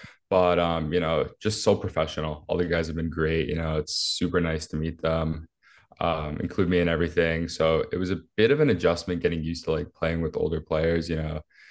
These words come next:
these guys are pros, right? Like, they don't, they don't mess around. They take care of their bodies. They work hard. So it's a thing where everyone is really, really into it. So it's like a job for them. And, um,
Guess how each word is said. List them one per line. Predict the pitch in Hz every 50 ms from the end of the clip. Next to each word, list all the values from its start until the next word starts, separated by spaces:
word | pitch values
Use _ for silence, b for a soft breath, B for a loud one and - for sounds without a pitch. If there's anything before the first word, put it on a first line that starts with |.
| b b b b _ _ -
these | - 92 87
guys | - 107 101 104 101 92
are | 90
pros, | - - 98 92 85 80 76 76 -
right? | 82 82 76
Like, | 80 82 -
they | - 82 80
don't, | 76 85 85 85 85 85 82 85 - - - _ _ _ _ _ _ _ _ _ -
they | - 92
don't | 92 92 85 87
mess | 85 87 85 - -
around. | 87 85 85 82 82 82 85 85 85 82 82 - -
They | - 90 82
take | - - 87 78
care | - 90 85
of | 85 82
their | 85 82
bodies. | 80 80 80 76 73 78 80 80 80 78 -
They | 78 78
work | 85 87 85 85 85 -
hard. | - 82 80 80 80 80 78 -
So | - - 78 80 80 80 - - -
it's | 78 - -
a | -
thing | - 95 98 98
where | 95 90 85 85 - -
everyone | 85 87 87 87 87 85 82 80
is | 76 76 78
really, | 76 78 78 80 82 85 85 85 82
really | 76 78 80 82 85 76 -
into | - 80 78 - 113
it. | 123 127 - - - B B B B B B B B B B
So | - - - 92 90 82 80 78 73
it's | 73 76 -
like | 95 87
a | 90
job | 78 85 82 90 90 -
for | - 80
them. | 73 67 69 69 - - _ - 110 - - -
And, | 85 85 82 78 80 78 73
um, | 76 78 76 - - - - -